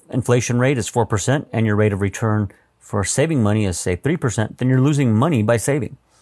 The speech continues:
If you look at the United States today, the average American has about one thousand five hundred dollars in savings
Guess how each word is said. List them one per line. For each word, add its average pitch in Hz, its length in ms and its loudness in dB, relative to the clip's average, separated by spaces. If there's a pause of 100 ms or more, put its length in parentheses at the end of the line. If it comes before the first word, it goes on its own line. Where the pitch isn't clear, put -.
(400)
If - 100 -18
you 117 60 2
look 117 120 2
at 107 80 -2
the 101 60 -4
United 104 240 2
States - 300 -4
today, 139 360 0 (280)
the 113 140 0
average 151 200 0
American 139 440 0
has 107 200 0
about 147 460 -2
one 143 180 -2
thousand 139 360 -2
five 123 180 0
hundred 135 180 0
dollars 98 320 2
in 113 80 -2
savings 104 480 -2